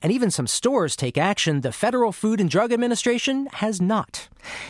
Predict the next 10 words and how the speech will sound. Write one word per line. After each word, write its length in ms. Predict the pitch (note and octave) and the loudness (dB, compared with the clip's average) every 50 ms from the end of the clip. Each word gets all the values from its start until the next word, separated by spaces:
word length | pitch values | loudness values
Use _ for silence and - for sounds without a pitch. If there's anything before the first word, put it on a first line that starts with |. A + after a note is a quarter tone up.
| - - _ | -18 -18 _
Environmental 480 | - D#3 E3 C4 D#4+ E4 C#4 B3 A#3+ G#3 | -2 0 2 2 2 2 2 2 2 2
historian 560 | F3 E3+ D3+ - - G3 G3+ G#3 G#3 G3 E3 | 2 0 0 2 2 2 4 4 2 2 2
Nancy 360 | D3+ D3+ F3 F3+ - A#3 G#3+ | 2 0 0 0 0 0 0
Langston 520 | F#3 D#3 C#3+ C3 A2+ - - - G2 G2 G#2 | 2 2 0 0 -2 -4 -6 -6 -6 -6 -4
says 320 | - - C3+ B2 A#2 B2 | -2 -2 0 0 0 0
this 180 | F#3+ B3+ - - | 0 0 2 2
all 140 | D#4+ D4 | 0 0
sounds 380 | - - G3+ F#3+ F#3+ F#3 D3+ A#2+ | 2 2 2 2 2 0 0 -2
very 420 | A2+ G#2+ C3+ C#3+ E3+ F#3 G3 G3 | -2 0 0 0 0 0 0 -2
familiar. 720 | F3+ - F3 D#3+ D3+ D3+ D3+ D3 C3+ A2+ G#2+ - - - - | 0 0 0 2 2 2 2 0 0 -4 -6 -10 -14 -18 -20